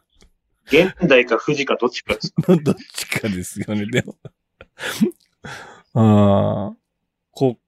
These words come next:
Speaker 2: こもね、うん。まあ、どっちかというと、陸上のこと書いてるのは現代の方が多いですから、富士よりも。
Speaker 1: まあ、おっしゃる通りです。
Speaker 2: <laughs> そうですよね。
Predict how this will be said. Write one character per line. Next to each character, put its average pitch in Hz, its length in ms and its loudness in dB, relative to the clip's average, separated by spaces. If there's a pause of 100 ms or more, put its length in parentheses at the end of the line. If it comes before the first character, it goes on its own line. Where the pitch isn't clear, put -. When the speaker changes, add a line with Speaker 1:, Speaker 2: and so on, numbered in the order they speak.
Speaker 2:
こ 135 420 2
も 131 160 0
ね、 127 360 0
う 107 100 -2
ん。 95 440 -4 (1500)
ま 160 100 0
あ、 - 40 0
ど 147 120 6
っ 180 60 -2
ち - 200 -14
か 226 140 4
と 220 60 -2
い 226 40 2
う 214 40 -6
と、 208 140 4
陸 151 360 -2
上 214 140 0
の 220 60 -2
こ 240 100 -2
と 190 120 0
書 151 100 6
い 143 40 2
て 151 100 -4
る 127 60 -2
の 113 80 -2
は 104 60 -2
現 151 280 2
代 120 140 2
の 98 120 -2
方 95 200 0
が 190 140 0
多 - 40 2
い 131 100 2
で 101 120 -6
す - 80 -14
か 85 120 -8
ら、 92 100 -6
富 127 120 -4
士 104 140 -8
よ - 60 -20
り 92 140 -6
も。 90 240 -10
Speaker 1:
ま 139 160 4
あ、 - 40 -8 (300)
お - 60 6
っ - 20 0
し 147 120 0
ゃ 170 40 0
る 151 100 2
通 147 160 2
り 113 80 -8
で 185 120 -8
す。 - 100 -8
Speaker 2:
<laughs> - 0 -
そ 156 100 -10
う 147 40 -8
で 131 60 -12
す 117 100 -18
よ 101 80 -12
ね。 117 180 -14